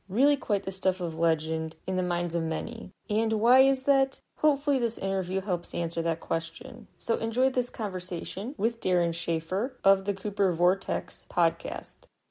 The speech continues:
You can skip ahead a minute or two if you know the basic details of the case,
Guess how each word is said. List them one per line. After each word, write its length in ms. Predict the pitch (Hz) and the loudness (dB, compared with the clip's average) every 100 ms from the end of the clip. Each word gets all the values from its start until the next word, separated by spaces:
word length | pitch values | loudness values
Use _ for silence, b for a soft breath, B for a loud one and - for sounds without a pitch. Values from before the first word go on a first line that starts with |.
| - | -10
You 80 | 233 | -2
can 140 | 285 | -2
skip 260 | 269 294 269 | 0 0 2
ahead 200 | 254 208 | 2 2
a 40 | |
minute 320 | 196 196 196 | 2 0 0
or 80 | 190 | -2
two 520 | 175 - 190 180 277 - | -4 -2 0 2 0 -2
if 180 | 208 208 | -6 -4
you 100 | 202 | -4
know 220 | 190 185 | 0 2
the 120 | 180 | 2
basic 500 | 170 175 175 180 175 | 0 0 0 -2 -6
details 440 | 180 170 - 170 156 | -6 -4 -2 -2 -2
of 120 | 156 | -6
the 60 | 165 | -6
case, 500 | - 269 277 - | -4 -2 -2 -6